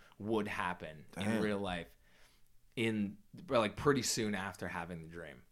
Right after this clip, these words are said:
Speaker 2: Word. I, I
Speaker 1: So it's crazy, but some stuff,
Speaker 2: Those
Speaker 1: I
Speaker 2: ones are
Speaker 1: mean,
Speaker 2: sick.
Speaker 1: yeah,
Speaker 2: Those ones,
Speaker 1: like,
Speaker 2: yeah,
Speaker 1: some
Speaker 2: yeah.
Speaker 1: stuff obviously wouldn't happen exactly how it is, but yeah, it was getting
Speaker 2: No
Speaker 1: to that
Speaker 2: doubt.
Speaker 1: point where these vivid dreams I was
Speaker 2: Yeah.
Speaker 1: having, and I was
Speaker 2: Yeah.
Speaker 1: like,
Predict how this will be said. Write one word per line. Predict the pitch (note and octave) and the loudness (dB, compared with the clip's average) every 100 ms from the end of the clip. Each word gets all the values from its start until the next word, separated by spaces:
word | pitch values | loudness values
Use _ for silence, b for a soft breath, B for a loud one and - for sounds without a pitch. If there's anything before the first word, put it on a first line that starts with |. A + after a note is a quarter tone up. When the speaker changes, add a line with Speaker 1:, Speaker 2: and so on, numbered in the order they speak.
| - - | -18 -4
Speaker 2:
Word. | F2+ F#2 G#2 A#2 G#2 F#2+ F2+ E2+ F2 E2 | 0 4 6 8 8 6 4 2 0 0
I, | G2+ G2+ - | 0 -2 -2
I | A2 G#2 - b - | -2 -2 -10 b 2
Speaker 1:
So | A2+ | 4
it's | |
crazy, | - E3+ F3+ B2+ | 6 10 10 10
but | D3+ | 10
some | B3+ A3+ | 12 12
stuff, | - G3 | 12 12
Speaker 2:
Those | |
Speaker 1:
I | E3+ | 12
Speaker 2:
ones | E3 | 10
are | |
Speaker 1:
mean, | - | 6
Speaker 2:
sick. | - G#3 D#3 | 4 2 6
Speaker 1:
yeah, | D#3+ A2+ | 6 6
Speaker 2:
Those | |
ones, | G2+ E3+ | 2 -2
Speaker 1:
like, | B2+ A#2+ F#3 | 0 2 6
Speaker 2:
yeah, | |
Speaker 1:
some | F#3 E3+ | 6 6
Speaker 2:
yeah. | |
Speaker 1:
stuff | - C#3+ B2+ | 6 4 4
obviously | A2+ G#2+ G#2 G#2 | -2 -2 -4 -6
wouldn't | G2 F#2+ F#2 F2+ | -4 -4 -4 -6
happen | - F2+ F2 | -6 -6 -6
exactly | F2 F#2 E2 F2 F2 | -10 -8 -10 -10 -10
how | E2 | -8
it | E2+ | -8
is, | E2 | -6
but | - | 0
yeah, | A#2 D3 | 6 6
it | A#2+ | 8
was | C#3+ | 6
getting | - D#3+ | 8 8
Speaker 2:
No | E3 | 10
Speaker 1:
to | E3 | 10
that | G2+ | 10
Speaker 2:
doubt. | D3 | 10
Speaker 1:
point | F#3 | 10
where | D3+ | 8
these | B2 B2 | 6 0
vivid | B2 A#2+ C3+ B2+ | 2 4 4 2
dreams | A#2 B2+ B2 | -2 0 0
I | A#2 | 2
was | G2 | 2
Speaker 2:
Yeah. | F#2+ | 4
Speaker 1:
having, | B2 C#3 D3+ | 4 2 0
and | G#2+ | 0
I | G2+ | -2
was | G2 | 0
Speaker 2:
Yeah. | |
Speaker 1:
like, | F#2+ | 0